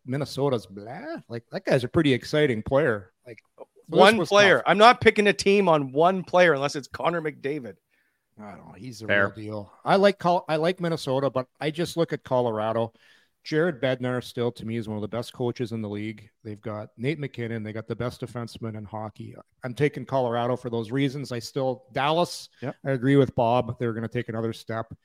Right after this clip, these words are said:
Speaker 1: I think all three of those teams are gonna be over a hundred points. They're the class of the, uh, class of division. I did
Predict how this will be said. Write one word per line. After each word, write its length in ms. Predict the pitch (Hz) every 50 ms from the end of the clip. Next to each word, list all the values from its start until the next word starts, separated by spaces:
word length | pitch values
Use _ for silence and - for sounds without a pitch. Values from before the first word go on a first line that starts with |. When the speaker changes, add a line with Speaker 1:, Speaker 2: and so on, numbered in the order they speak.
| _ _ _ _ _ _ 147
Speaker 1:
I 80 | 160
think 180 | 165 185 175 170
all 140 | 160 156 156
three 260 | 156 - 165 156 151
of 60 | 147
those 180 | 139 135 - -
teams 260 | - 135 131 131 110
are 40 | 113
gonna 160 | 110 123 120
be 140 | 113 120 117
over 220 | 117 120 113 117
a 40 | 110 107
hundred 200 | 120 117 113 -
points. 560 | - 117 113 110 113 113 - - - - _ _ -
They're 80 | 127
the 80 | 113 113
class 420 | - - 127 120 127 120 - -
of 120 | 131 117 107
the, 280 | 113 120 120 117 113 113
uh, 200 | 110 113 110 110 -
class 360 | _ _ 117 120 120 117 - -
of 40 | 117 _
division. 480 | - 113 110 135 143 120 139 143 147 147 _ _ _ _ _ _ _ _ _ _ _ -
I 100 | 156 156
did 280 | 143 - 208 226 330